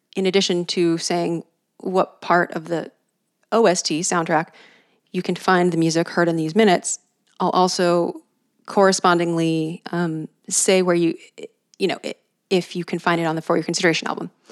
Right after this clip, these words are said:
Um, yeah. So all of what I just said was part of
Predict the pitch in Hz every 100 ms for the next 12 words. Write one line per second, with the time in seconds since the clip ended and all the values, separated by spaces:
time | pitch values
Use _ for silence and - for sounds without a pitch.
0 | - - _ _ - 185 175 170 160 165
1 | _ _ _ _ _ _ _ _ _ _
2 | _ _ _ _ _ - _ - - -
3 | _ _ _ _ _ _ _ _ _ _
4 | _ _ _ _ _ _ _ _ _ _
5 | _ _ _ _ _ _ _ _ - 190
6 | - 214 254 220 214 208 202 180 180 175
7 | 180 - - 180 - - 185 175 170 180